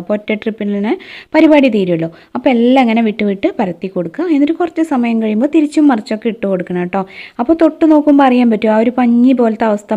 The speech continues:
മാറിയിട്ടുണ്ടോ എന്നുള്ളത്. അപ്പോൾ അത്രയും സമയമാണ് വെക്കേണ്ടത്. തൊടുമ്പോഴാണ് നമുക്ക് കറക്റ്റ് അറിയാൻ പറ്റും. അപ്പോൾ അങ്ങനെ കുറച്ച് സമയം വെയിറ്റ് ചെയ്തിട്ട് നോക്കുക. അപ്പോൾ കറക്റ്റ് ഒരു ബലത്തിലേക്ക് വന്നു കഴിയുമ്പോൾ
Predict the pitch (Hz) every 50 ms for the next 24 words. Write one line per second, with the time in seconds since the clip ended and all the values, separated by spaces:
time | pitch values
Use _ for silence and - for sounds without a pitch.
0 | 214 214 190 180 185 180 180 185 185 - 202 190 185 180 185 185 185 185 180 180
1 | 185 349 - - - - - - - - 220 262 254 233 - 226 240 269 262 269
2 | 233 208 202 196 196 190 190 190 185 180 - - 180 175 175 233 320 320 294 254
3 | 233 247 233 233 254 254 254 240 240 240 233 220 214 262 311 320 330 294 277 -
4 | - 302 285 269 269 254 269 269 254 220 180 - - - - _ - - - -
5 | - - 190 190 220 214 202 196 202 254 294 294 226 214 - 214 214 - 220 202
6 | 202 202 202 202 196 190 185 185 - 208 190 190 190 190 - - 453 370 233 262
7 | 175 170 - - 320 339 254 254 254 247 254 226 220 214 - - 220 220 233 214
8 | 226 208 196 196 - 202 202 202 - 247 240 220 190 190 202 196 185 175 180 208
9 | -